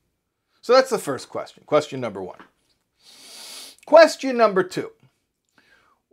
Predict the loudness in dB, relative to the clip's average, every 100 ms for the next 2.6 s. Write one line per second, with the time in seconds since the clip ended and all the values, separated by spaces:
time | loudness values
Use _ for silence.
0 | _ -10 -2 0 2 0 -2 -6 -2 -2
1 | -2 -4 -8 -6 -4 -4 -4 -8 -8 -10
2 | -12 2 2 2 -4 -8